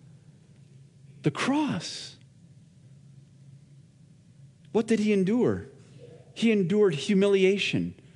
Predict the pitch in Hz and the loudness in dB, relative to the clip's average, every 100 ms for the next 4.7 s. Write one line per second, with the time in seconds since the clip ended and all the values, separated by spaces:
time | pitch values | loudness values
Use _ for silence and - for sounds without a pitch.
0 | - - - - 208 214 175 92 82 - | -12 -6 -4 0 2 2 2 0 -4 -8
1 | - - - 135 147 202 208 - 104 85 | -20 -20 -8 0 4 4 2 -2 -2 -4
2 | - - - - - - 220 185 135 107 | -10 -20 -20 -20 -6 0 2 4 2 2
3 | 117 117 135 165 196 123 - - - - | 0 0 2 4 2 0 -8 -14 -14 -16
4 | - - 214 202 160 113 104 | -12 0 2 4 4 2 0